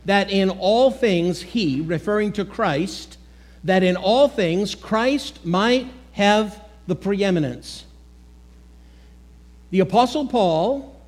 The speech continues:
wants to place Jesus Christ in his proper place within the context of the deity, that he is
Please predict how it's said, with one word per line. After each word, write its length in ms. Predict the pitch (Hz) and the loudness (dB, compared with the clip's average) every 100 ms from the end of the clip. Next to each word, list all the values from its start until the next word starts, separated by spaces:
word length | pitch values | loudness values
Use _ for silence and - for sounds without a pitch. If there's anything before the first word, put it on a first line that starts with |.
| - - - - - | -20 -20 -20 -20 -6
wants 400 | 156 214 269 - | 2 4 2 -2
to 320 | - 233 214 | -4 0 0
place 580 | - - 208 240 294 - | -2 -4 2 4 2 0
Jesus 580 | 165 135 233 240 262 - | -6 -2 -2 -2 -4 -8
Christ 540 | - 208 165 175 - - - - | -4 -2 0 -2 -6 -16 -20 -4
in 140 | 208 | 0
his 260 | 185 202 - | 2 2 0
proper 560 | - - 254 262 269 240 | -10 0 2 4 4 2
place 680 | 220 240 190 135 - - - - - - - - - - - - - - - - - - | 2 2 2 -2 -8 -16 -18 -20 -20 -20 -20 -20 -20 -20 -20 -20 -20 -20 -20 -20 -20 -4
within 280 | 180 190 240 | 2 6 6
the 80 | 233 | 4
context 720 | 220 233 233 240 226 - - - | 0 0 0 -2 -4 -6 -10 -6
of 120 | 151 | -4
the 80 | 156 | -2
deity, 720 | 131 214 233 247 269 302 - - - - - | 0 2 2 2 -2 -4 -10 -20 -20 -20 -2
that 120 | 196 | 2
he 140 | 190 | 4
is 120 | 180 | 2